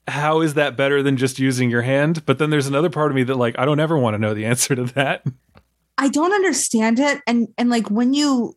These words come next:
Speaker 2: destroy your childhood teddy bear to penetrate it, like,
Speaker 1: Was it, like,
Speaker 2: I don't
Speaker 1: their childhood one, or did they, like, buy a new one to do it?
Speaker 2: Someone stole his sister's.
Speaker 1: Oh, that's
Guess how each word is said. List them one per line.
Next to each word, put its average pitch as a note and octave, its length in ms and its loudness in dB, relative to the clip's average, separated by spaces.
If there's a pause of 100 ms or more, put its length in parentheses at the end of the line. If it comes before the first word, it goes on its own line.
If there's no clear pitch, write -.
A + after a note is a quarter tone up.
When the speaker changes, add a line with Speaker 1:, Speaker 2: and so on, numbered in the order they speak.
Speaker 2:
destroy A3+ 480 0
your G3+ 180 2
childhood F#3 540 0
teddy F#3 280 0
bear E3 480 0 (440)
to - 120 2
penetrate F#3+ 640 0
it, E3+ 240 0 (520)
like, F#3+ 360 -2 (340)
Speaker 1:
Was G#3+ 220 -2
it, C4+ 140 -2
like, B3+ 140 0
Speaker 2:
I A3+ 40 0
don't A#3+ 100 2
Speaker 1:
their A#3+ 60 2
childhood B3 480 -2
one, C#4+ 140 0
or B3 60 2
did F3+ 160 -4
they, F#3+ 120 2
like, D3 280 -2
buy D3 220 0
a C#3 120 2
new C#3 180 2
one A#2 380 0
to - 120 -6
do A2 260 0
it? - 280 -8
Speaker 2:
Someone C4+ 520 0
stole C4 280 0
his A#3 240 0
sister's. D#3 880 -4 (300)
Speaker 1:
Oh, A#2+ 400 0
that's - 1500 -4